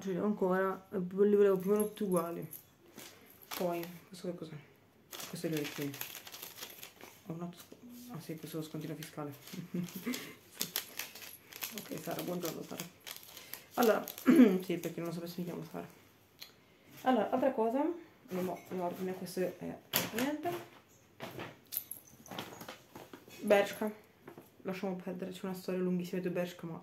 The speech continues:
ve la risparmio. Due ore di coda alle casse. Ero già andata, poi prendermi la roba, sono andata via perché non mi facevano entrare nei camerini Bershka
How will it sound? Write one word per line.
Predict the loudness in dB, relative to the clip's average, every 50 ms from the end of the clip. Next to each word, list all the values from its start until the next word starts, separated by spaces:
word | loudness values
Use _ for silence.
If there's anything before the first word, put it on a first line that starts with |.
| -10
ve | -8 -6 -4
la | -4
risparmio. | -6 -8 -6 -4 -4 -2 -2 -2 -4 -4 -6 -10 -12 -12 -12 -12 -14 -16 -18 -18 -20 -18 -18 -18 -18 -14 -8
Due | -4 0 6 8 8 10 8
ore | 8 6
di | 4 2 4
coda | 6 8 8 8 8 8
alle | 8 6
casse. | 4 4 0 -2 -2 -4 -2 2 4 4 4 2 -2 -8 -16 -20 -20 -20 -20 -20 -20 -20 -20 -20 -20 -20 -12
Ero | 2 4 6 6 6 4
già | 4 4
andata, | 4 6 6 6 6 4 4 2 0
poi | 0 0 0 0 0 0 0
prendermi | 4 4 4 6 6
la | 4 4
roba, | 4 2 2 0 0 -2 -6
sono | -8 -4 -2 0 2
andata | 2 2 2 0 2
via | 2 2 2
perché | 2 0 -2 -4 -4 -4 0 4 4 4 4
non | 4 2
mi | 2 2
facevano | 0 0 -2 -2 0 0
entrare | 2 2 0 0 0 0 0 0
nei | -2 -2
camerini | 0 2 2 4 4 4 4 4 4
Bershka | 4 2 2 0 -2 -2 -4 -4 -4 -6